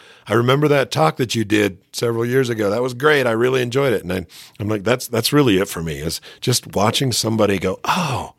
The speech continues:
that's really cool.'" And then see 'em come back five or ten years later going, "Oh, I'm teaching this now." Or, "I just got this job at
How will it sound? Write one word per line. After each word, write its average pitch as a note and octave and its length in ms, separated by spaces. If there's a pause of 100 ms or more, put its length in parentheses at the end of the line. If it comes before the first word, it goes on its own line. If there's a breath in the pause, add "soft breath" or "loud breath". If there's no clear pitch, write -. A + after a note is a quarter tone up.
(680 soft breath)
that's - 260
really A2+ 400
cool.'" B2+ 460
And F#2+ 100
then C#3+ 140
see A3+ 180
'em F3 140
come A#2+ 180
back G#2 320
five G#2 320
or G#2 80
ten G#2 240
years G2 240
later G2 300
going, F#2+ 200
"Oh, E3 200 (280 loud breath)
I'm C3 180
teaching G3 360
this F#2+ 220
now." E2+ 420
Or, A#2+ 320 (220 loud breath)
"I A2 140
just B2+ 340
got B2+ 240
this A#2 160
job A2 500 (340 soft breath)
at G#2 320